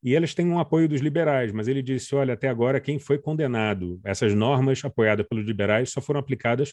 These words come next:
a liberais. Você acha que foram aplicadas a conservadores? Até agora nenhuma. Então é alguém que critica Israel, é ofensivo. Se você tá criticando Israel porque acha que o conflito com a Palestina é injusto, é ofensivo e pode ser punido."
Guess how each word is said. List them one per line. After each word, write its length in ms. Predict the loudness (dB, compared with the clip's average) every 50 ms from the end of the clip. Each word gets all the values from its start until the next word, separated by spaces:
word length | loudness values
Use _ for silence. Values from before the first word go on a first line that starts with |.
| -4 -2
a 60 | 0
liberais. 520 | 0 2 2 2 2 2 0 -2 -6 -10 _ _ _ _ _ _ _ _ _
Você 200 | -10 -4 0 0
acha 140 | 0 0 0
que 80 | -2
foram 140 | 0 0 0
aplicadas 400 | 0 -2 -2 0 0 0 2 0
a 60 | -2
conservadores? 800 | -2 -4 -4 -2 0 0 2 2 2 2 2 2 2 4 2 2
Até 180 | 0 0 0 0
agora 260 | 0 0 0 0 0
nenhuma. 460 | 0 -2 -2 -2 -2 -2 -2 -4 -6 -12 _ _ _ _ _ _ -14
Então 300 | -8 -2 0 2 2 2
é 60 | 4
alguém 340 | 2 2 4 4 2 2 2
que 120 | -2 -4
critica 420 | -4 -4 -4 -2 -4 -2 0 0
Israel, 580 | 0 2 2 2 2 4 4 4 2 0 -2 -4 -4
é 60 | -2
ofensivo. 600 | -2 0 0 -2 -2 -4 -4 -4 -6 -6 -6 -6 -10 _ _ _ _ _ _
Se 100 | -10 -10
você 80 | -2 0
tá 100 | 0 2
criticando 460 | 2 2 0 0 2 2 4 4 4
Israel 440 | 4 2 2 2 4 4 4 2 2
porque 300 | 0 -4 -8 -4 0 0
acha 320 | 2 2 0 -2 -4 -4
que 120 | -2 0 0
o 100 | 0 0
conflito 580 | -2 -6 -6 -6 -4 0 0 2 2 0 -2 -4
com 80 | -4
a 40 | -2
Palestina 580 | -2 0 0 0 0 0 -4 -6 -4 -2 -2 -2
é 20 |
injusto, 560 | -2 -2 0 2 4 4 2 2 -2 -6 -16 -20 _ _ _ _ _ _
é 100 | -2 0
ofensivo 560 | 0 2 2 0 -2 -2 0 0 2 2 2 2
e 40 |
pode 240 | 2 0 0 -2 -2
ser 140 | -2 -4 -4
punido." 460 | -2 -2 0 0 2 0 0 -4 -8